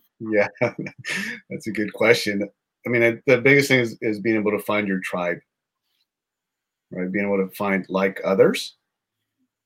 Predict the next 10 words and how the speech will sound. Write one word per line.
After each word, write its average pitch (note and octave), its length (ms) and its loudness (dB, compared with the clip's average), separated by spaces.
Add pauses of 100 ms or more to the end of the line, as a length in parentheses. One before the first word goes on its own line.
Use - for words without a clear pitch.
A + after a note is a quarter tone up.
(180)
uh, F#2+ 220 -2
who's A2 240 0
in G#2+ 140 0
that G2 200 2
ecosystem, G2+ 880 -8
right? G2+ 240 -2
Who G#2 120 -4
are G2+ 80 -2
the G2 100 -6
partners? F#2+ 760 -2